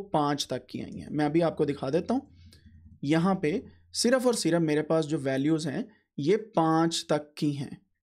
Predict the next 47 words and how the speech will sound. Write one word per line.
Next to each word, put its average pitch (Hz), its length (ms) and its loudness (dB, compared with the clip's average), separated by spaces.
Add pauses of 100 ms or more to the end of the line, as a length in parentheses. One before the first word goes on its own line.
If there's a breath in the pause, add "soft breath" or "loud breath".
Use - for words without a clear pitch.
ठीक 147 160 -4
है। 208 100 0
पाँच 175 340 0
साल 156 220 0
से 165 140 -2
ज़्यादा 143 320 -2
की 160 100 -2
वैल्यूज 139 440 -4
नहीं 139 260 -10
है - 240 -20
यहाँ 139 300 -6
पे। - 120 -16 (320 loud breath)
So 175 120 0
this 196 200 2
is 247 100 2
how 226 120 4
you 190 180 2
can 190 200 0
put 185 220 -2
any 156 180 0
filter। - 360 -12 (420 loud breath)
अब 196 160 2
मैं 294 80 2
ये 214 140 4
भी 262 140 0
चाहता 202 280 0
हूँ 208 80 2
इसके 202 200 0
साथ 156 280 -4
साथ - 360 -8 (220)
मैं 156 120 0
जैसे 160 260 2
इसको 202 200 0
फिल्टर्स 165 400 0
को 175 120 0
एडिट 139 240 -2
करता - 260 -2
हूँ, 269 120 -2 (320 loud breath)
यहाँ 170 320 2
पे 220 120 2
मैं 160 160 4
एक 156 120 -4
और 165 140 4
फिल्टर 185 320 0
ऐड 185 200 2
करता 175 260 -4
हूँ। 254 120 -6